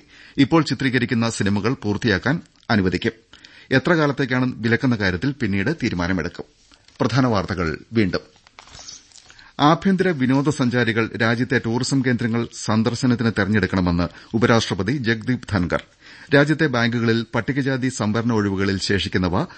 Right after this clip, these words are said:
സമയബന്ധിതമായി നികത്തണമെന്ന് ധനമന്ത്രി നിർമ്മലാ സീതാരാമൻ. പാക് അധീന കശ്മീരിലെ ഭീകര ക്യാമ്പുകളിൽ ഇന്ത്യൻ സൈന്യം നടത്തിയ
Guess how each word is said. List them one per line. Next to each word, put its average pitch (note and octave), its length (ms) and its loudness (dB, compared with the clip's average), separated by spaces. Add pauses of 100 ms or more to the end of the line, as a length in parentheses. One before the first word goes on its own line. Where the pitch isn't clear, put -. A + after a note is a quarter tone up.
(180)
സമയബന്ധിതമായി A#2+ 800 2
നികത്തണമെന്ന് F#2+ 680 0
ധനമന്ത്രി G#2+ 460 0 (100)
നിർമ്മലാ A2 340 0
സീതാരാമൻ. F2 560 0 (520)
പാക് E3 240 4
അധീന D#3 280 0
കശ്മീരിലെ B2 540 0
ഭീകര G#2+ 300 0
ക്യാമ്പുകളിൽ G#2 520 0
ഇന്ത്യൻ A#2+ 260 0
സൈന്യം A#2+ 320 0
നടത്തിയ F#2+ 400 0